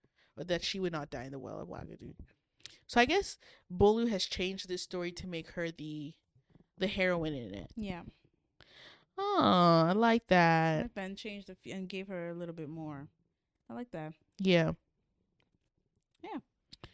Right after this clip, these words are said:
Speaker 1: Okay.
Speaker 2: Um, and then we move on to
Speaker 1: Our final
Speaker 2: a
Speaker 1: story of
Speaker 2: mythology
Speaker 1: today.
Speaker 2: that people are very familiar with, and this is Greek mythology, pr-,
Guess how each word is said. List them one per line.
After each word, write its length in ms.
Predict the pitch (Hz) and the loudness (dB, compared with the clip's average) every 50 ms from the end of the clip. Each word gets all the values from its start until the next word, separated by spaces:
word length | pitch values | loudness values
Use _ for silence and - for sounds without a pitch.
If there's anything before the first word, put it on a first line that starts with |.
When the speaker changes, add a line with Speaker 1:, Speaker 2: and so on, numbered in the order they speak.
| _ _ _ _ _ _ - | _ _ _ _ _ _ -4
Speaker 1:
Okay. 880 | 311 330 320 - 294 269 240 220 208 196 190 185 185 185 190 202 226 - _ _ _ _ _ _ _ _ _ _ | -4 -4 0 2 4 4 6 6 6 6 4 4 4 2 2 0 0 -2 _ _ _ _ _ _ _ _ _ _
Speaker 2:
Um, 560 | - 269 269 269 262 262 262 262 262 240 - - - - _ _ _ _ - | 4 6 6 8 8 6 6 6 4 2 -2 -6 -14 -20 _ _ _ _ 2
and 120 | 262 269 | 4 6
then 100 | 285 294 | 6 6
we 80 | 302 311 | 6 6
move 180 | 285 285 311 311 | 6 4 4 4
on 220 | 311 302 294 294 | 2 2 2 0
to 540 | 285 - - 269 262 254 254 254 254 254 254 247 | 0 -2 -4 -2 -2 0 0 0 0 2 2 4
Speaker 1:
Our 140 | 196 226 247 | 2 4 4
final 220 | 226 202 196 202 | 2 2 2 0
Speaker 2:
a 20 | 214 | 0
Speaker 1:
story 320 | - 226 226 202 196 190 | 0 4 4 6 6 4
of 60 | 185 - | 2 2
Speaker 2:
mythology 160 | 233 233 190 | 0 0 2
Speaker 1:
today. 320 | 175 165 160 160 160 160 | 4 4 4 4 4 2
Speaker 2:
that 80 | 156 165 | 2 0
people 260 | - 233 220 - 233 | -4 -6 -6 -6 -4
are 100 | 220 208 | -4 -4
very 260 | 196 185 196 202 202 202 | -4 -4 -4 -4 -4 -6
familiar 360 | - 202 196 196 196 190 190 | -6 -6 -6 -4 -4 -4 -4
with, 160 | 190 190 185 | -6 -6 -6
and 100 | 185 180 | -6 -8
this 100 | 185 185 | -8 -10
is 80 | 185 180 | -10 -10
Greek 220 | 175 185 180 190 | -8 -8 -8 -8
mythology, 560 | 185 180 180 165 165 165 175 180 175 165 165 170 | -8 -8 -8 -6 -6 -6 -8 -8 -8 -10 -10 -10
pr-, 260 | - - 175 170 | -10 -10 -10 -10